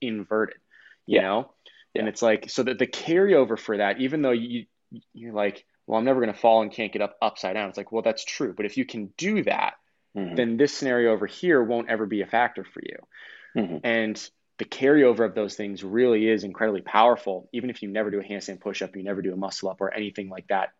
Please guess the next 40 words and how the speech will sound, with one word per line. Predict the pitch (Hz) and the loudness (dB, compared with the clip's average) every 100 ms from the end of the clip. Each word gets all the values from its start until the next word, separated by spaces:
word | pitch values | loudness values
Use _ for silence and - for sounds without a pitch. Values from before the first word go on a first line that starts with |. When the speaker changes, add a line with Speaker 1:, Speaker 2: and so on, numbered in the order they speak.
| _ | _
Speaker 1:
in | 127 117 | -2 0
a | 101 | 2
workout. | 101 107 - - _ _ _ _ _ - | 4 4 0 -8 _ _ _ _ _ -4
Speaker 2:
Mm-hmm. | 87 80 _ - | -4 -8 _ -2
Speaker 1:
So | - 120 110 - - - - - | 4 6 6 0 -20 -20 -20 -8
when | 113 | -4
people | 131 127 | -2 4
are | 113 | 4
like, | 110 | 6
"Well, | 117 | 4
I'm | 110 | 4
never | 135 135 | 4 4
gonna | 123 | 2
do | 123 | 2
a | 120 | 2
muscle | 117 - 120 | 0 0 2
up, | 110 | 2
so | 107 | 0
I | |
just | 104 - | -4 -4
skip | 110 104 | -6 -6
muscle | 95 - 95 | -10 -10 -12
up | |
days," | 95 90 90 - | -10 -10 -12 0
or | 113 107 104 101 - - - _ | 4 6 4 0 -8 -20 -20 _
things | 117 110 104 | -6 -4 -2
like | 101 - | -2 4
that, | 120 131 - _ _ _ | 4 4 0 _ _ _
Speaker 2:
Sure. | - - 95 95 _ - | -4 0 2 0 _ 2
Speaker 1:
frustrates | 160 160 110 - | 2 2 -4 -6
me. | 98 | -12
I'm | 101 | -12
like, | 101 | -8
"There's | 117 - | -8 -6
so | 170 180 | -6 -6
much | 196 113 | -6 -6
value | 101 104 117 104 98 | 0 4 4 0 -6
in | 98 95 | -10 -12
these | 90 - | -14 -10
days | 98 90 87 - - | -8 -8 -12 -14 -18